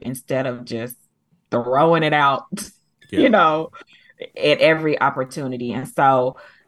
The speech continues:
Speaker 1: therapy has been helpful for me in a variety of ways. It has not been an overnight journey. It has taken time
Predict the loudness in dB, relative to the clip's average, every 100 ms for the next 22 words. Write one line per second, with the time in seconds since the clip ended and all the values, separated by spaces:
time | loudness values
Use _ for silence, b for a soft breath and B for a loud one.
0 | 2 2 2 2 0 0 -4 -6 -6 -4
1 | -4 -4 -6 -4 -4 -6 -2 2 4 4
2 | 2 -2 -4 0 2 2 0 -4 -6 -8
3 | -6 -2 -2 0 -2 -2 -4 -4 -4 -6
4 | -6 -6 -6 -6 -6 -6 -8 -10 -6 -4
5 | -4 -4 -6 -10 _ -2 0 0 -4 -6
6 | -10 2 4 4 2 0 -4